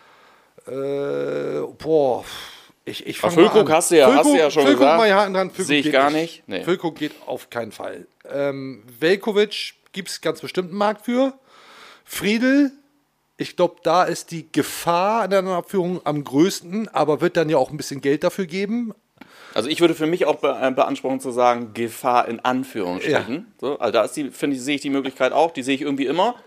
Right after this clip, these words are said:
Speaker 2: Dem haftet das auch irgendwie so an und der kann auch irgendwie so, kann nix, kann alles irgendwie, ist so für mich so, da schwankt der so.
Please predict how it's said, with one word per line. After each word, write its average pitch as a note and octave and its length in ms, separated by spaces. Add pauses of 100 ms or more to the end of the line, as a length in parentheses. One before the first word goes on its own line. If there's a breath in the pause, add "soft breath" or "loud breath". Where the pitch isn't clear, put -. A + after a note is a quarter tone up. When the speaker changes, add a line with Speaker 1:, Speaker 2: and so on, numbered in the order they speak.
(160)
Speaker 2:
Dem C3 140
haftet D3 260
das C#3+ 120
auch C3+ 120
irgendwie D3+ 300
so C#3 140
an D3 180
und D#3 80
der A#2+ 100
kann D3+ 200
auch C#3+ 140
irgendwie C#3+ 280
so, C3+ 300 (420 loud breath)
kann D#3 220
nix, - 260
kann D3+ 180
alles F3 380
irgendwie, G3+ 380
ist G3+ 180
so G3 80
für G3 120
mich G3 280
so, F#3+ 240
da E3+ 260
schwankt E3+ 360
der F#3 140
so. A3+ 240